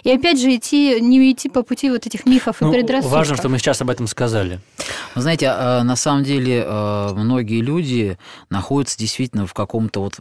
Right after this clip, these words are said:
Speaker 3: собственном представлении относительно этой темы.
Speaker 2: Ну, в плену
Speaker 3: А мно-,
Speaker 2: стереотипов.
Speaker 3: а многие, многие, а, говорят о том, что, а, у меня есть определённые опасения, но знать о,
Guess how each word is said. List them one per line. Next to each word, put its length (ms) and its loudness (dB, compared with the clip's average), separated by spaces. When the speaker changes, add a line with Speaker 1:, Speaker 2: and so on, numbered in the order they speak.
Speaker 3:
собственном 520 -4
представлении 580 -4
относительно 460 -4
этой 140 -10
темы. 380 -8
Speaker 2:
Ну, 80 -6
в 60 -12
плену 160 0
Speaker 3:
А 40 4
мно-, 80 4
Speaker 2:
стереотипов. 640 0
Speaker 3:
а 120 -2
многие, 720 0
многие, 640 -2
а, 180 -4
говорят 280 -2
о 60 -2
том, 240 0
что, 500 -2
а, 560 -2
у 80 -2
меня 220 2
есть 260 0
определённые 500 0
опасения, 800 -2
но 260 0
знать 380 0
о, 80 -2